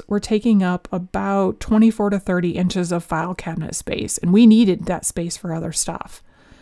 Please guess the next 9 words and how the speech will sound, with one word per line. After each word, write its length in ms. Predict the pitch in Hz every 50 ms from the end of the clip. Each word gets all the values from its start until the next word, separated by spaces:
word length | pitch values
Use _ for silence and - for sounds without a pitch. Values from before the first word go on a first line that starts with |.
| _ _ _ _ _ - - - - _ -
And 180 | 208 208 208 202
what 100 | 226 -
we 120 | 220 202
found 500 | - - 311 349 330 254 220 190 - -
with 200 | - 214 202 196
these 260 | 233 247 269 285 247 214
manuals, 680 | 185 175 175 180 190 202 208 220 233 233 233 233 247 - _ _
we 220 | - - 190 185
often 460 | 165 160 156 160 - 190 196 202 202